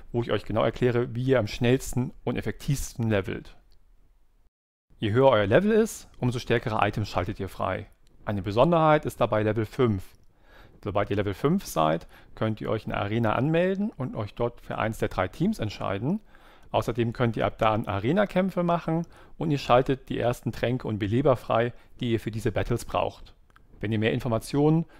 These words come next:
über Arena-Kämpfe und Teamauswahl und was da reinspielt haben wollt, schaut euch die entsprechenden Guides auf meinem Kanal an. Ihr bekommt auf jeden Fall bei jedem Levelaufstieg was geschenkt.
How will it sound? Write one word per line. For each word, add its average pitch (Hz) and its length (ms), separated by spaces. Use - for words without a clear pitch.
über 117 140
Arena-Kämpfe 165 880
und 107 220
Teamauswahl 151 1300
und 117 100
was 107 160
da 104 120
reinspielt 143 460
haben 131 260
wollt, 123 240
schaut - 240
euch 107 80
die - 120
entsprechenden 107 420
Guides 98 260
auf - 140
meinem 98 160
Kanal 101 320
an. 101 260
Ihr 120 100
bekommt 151 320
auf - 160
jeden 160 220
Fall 143 160
bei 113 120
jedem 165 440
Levelaufstieg 139 640
was 110 160
geschenkt. - 500